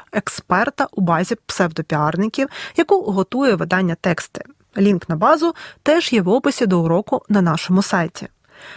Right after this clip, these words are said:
В базі зібрані досьє на тих, хто поширював маніпулятивну інформацію в інтересах Росії, їхніх політиків чи бізнесу.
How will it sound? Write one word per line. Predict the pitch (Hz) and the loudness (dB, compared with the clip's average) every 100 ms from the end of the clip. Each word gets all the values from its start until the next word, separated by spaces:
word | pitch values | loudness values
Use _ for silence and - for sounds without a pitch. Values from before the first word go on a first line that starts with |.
| - | -4
В | 220 | 2
базі | 196 233 339 349 349 | 4 6 6 2 0
зібрані | 269 330 339 320 277 - | 0 2 2 2 0 0
досьє | 220 214 - - 180 277 | 0 0 -4 0 2 2
на | 247 | 0
тих, | - 254 339 | 2 2 2
хто | - 208 | 0 0
поширював | 180 - 214 196 180 | 0 0 2 2 2
маніпулятивну | 175 185 170 190 190 185 175 | 4 2 4 0 2 2 2
інформацію | 160 - 196 233 349 - 311 | 0 0 0 2 2 2 2
в | 262 | 4
інтересах | 240 226 208 262 240 | 2 2 0 0 0
Росії, | 214 - 185 160 - _ | -2 0 -2 -2 -6 _
їхніх | - 339 - 185 | 0 0 2 -2
політиків | - 180 339 269 262 254 | 0 2 2 0 0 -2
чи | - 220 | 0 0
бізнесу. | 185 175 160 - 190 | 2 0 -2 -8 -8